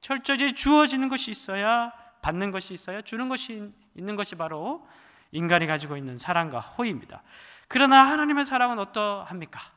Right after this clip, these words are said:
하나님의 사랑은 오히려 세상에서 사랑받지 못하는 자들을 향하는 것이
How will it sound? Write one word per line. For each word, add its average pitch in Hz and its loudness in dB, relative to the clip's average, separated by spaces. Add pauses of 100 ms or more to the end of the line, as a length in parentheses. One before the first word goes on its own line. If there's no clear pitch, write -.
(120)
하나님의 160 -14
사랑은 139 -16 (640)
오히려 214 8 (720)
세상에서 196 0 (460)
사랑받지 320 -4
못하는 226 -4
자들을 180 -10
향하는 180 -16
것이 269 -4